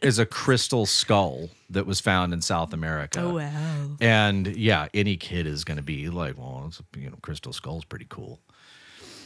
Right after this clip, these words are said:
Speaker 2: Ancient
Speaker 1: Um,
Speaker 2: aliens is what we watch now.
Speaker 1: The <laughs> history. Um, but the reason he brings up Joseph Campbell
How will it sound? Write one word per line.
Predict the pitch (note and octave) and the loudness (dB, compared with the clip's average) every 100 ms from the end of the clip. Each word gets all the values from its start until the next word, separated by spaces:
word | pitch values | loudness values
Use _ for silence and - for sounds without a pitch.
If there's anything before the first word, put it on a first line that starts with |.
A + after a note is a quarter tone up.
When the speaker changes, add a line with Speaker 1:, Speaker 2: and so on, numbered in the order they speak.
| - - - | -20 -16 2
Speaker 2:
Ancient | A2 A2 G2 | 6 6 6
Speaker 1:
Um, | F#2 | 2
Speaker 2:
aliens | F#3 F3 E3+ E3+ E3 F3 - - _ _ _ - | -2 -4 -6 -6 -8 -8 -12 -14 _ _ _ -10
is | E3+ A2+ | -6 -6
what | F3 | -6
we | - | -4
watch | - - - | -4 -4 -6
now. | - F3 - - | -6 -8 -8 -4
Speaker 1:
The | A2+ A#2+ F2 - - - _ - _ - - | 4 4 4 -4 -12 -20 _ -20 _ -20 -20
<laughs> | - - - - - - - _ | -14 -14 -14 -16 -20 -20 -20 _
history. | - C#3 - F#2+ C#2 - _ - - - - - | -2 -2 0 -2 -4 -10 _ -20 -20 -20 -8 4
Um, | A2+ G#2+ G2+ G2+ - G#2 | 6 6 4 -2 -8 -2
but | C3 - - G#2+ - | -2 -2 -16 -18 -2
the | B2+ A#2+ A#2 - _ _ - - | 2 2 2 -4 _ _ -20 -2
reason | B2 G3 F#3 | 2 4 4
he | E3 E3 | 2 2
brings | D3 C#3 A#2+ | 2 2 2
up | A#2+ | 2
Joseph | A2 G#2+ - - | 4 2 0 -2
Campbell | G2 F2+ F2 E2 | 0 2 0 -2